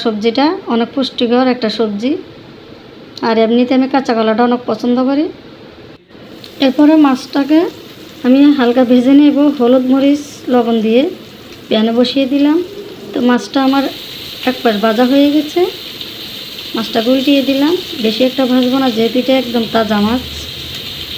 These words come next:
এরপরে ওই প্যানে আরও কিছু তেল দিয়ে দিলাম আর আধা কাপ পেঁয়াজ কুচি দিয়ে দিলাম। পেঁয়াজটাকে হালকা ব্রাউন কালার করব,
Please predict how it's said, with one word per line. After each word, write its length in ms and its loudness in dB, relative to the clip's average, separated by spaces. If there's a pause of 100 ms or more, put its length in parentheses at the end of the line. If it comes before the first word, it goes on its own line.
(200)
এরপরে 360 0
ওই 140 2
প্যানে 340 2
আরও 180 2
কিছু 260 -4
তেল 140 4 (100)
দিয়ে 180 4
দিলাম 240 0 (340)
আর 160 0
আধা 200 0
কাপ 180 -2
পেঁয়াজ 280 4
কুচি 280 -4
দিয়ে 200 0
দিলাম। 240 2 (580)
পেঁয়াজটাকে 520 0 (220)
হালকা 260 -2 (100)
ব্রাউন 280 0
কালার 300 2
করব, 220 2